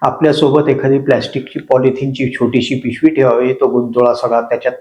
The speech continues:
एकत्र करू, केला आहे त्या दिवशीचा, नंतर तिथे योग्य ठिकाणी कचरा कुंडी असेल त्या कुंडीमध्ये ते टाकून द्या पिशवी, ते योग्य राहील.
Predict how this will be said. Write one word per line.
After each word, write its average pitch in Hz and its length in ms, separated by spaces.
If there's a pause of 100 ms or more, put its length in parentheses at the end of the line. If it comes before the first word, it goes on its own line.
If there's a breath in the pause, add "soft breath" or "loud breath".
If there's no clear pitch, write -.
(140)
एकत्र 147 340
करू, 123 340 (400 loud breath)
केला 120 180
आहे 113 100
त्या 117 160
दिवशीचा, 107 560 (320 loud breath)
नंतर 113 260
तिथे 120 320
योग्य 113 260
ठिकाणी 123 340
कचरा 120 320
कुंडी 127 360
असेल 117 340
त्या 117 80
कुंडीमध्ये 147 640
ते 170 120
टाकून 123 360
द्या 117 140
पिशवी, 110 440 (1080)
ते 123 120
योग्य 117 280
राहील. 98 300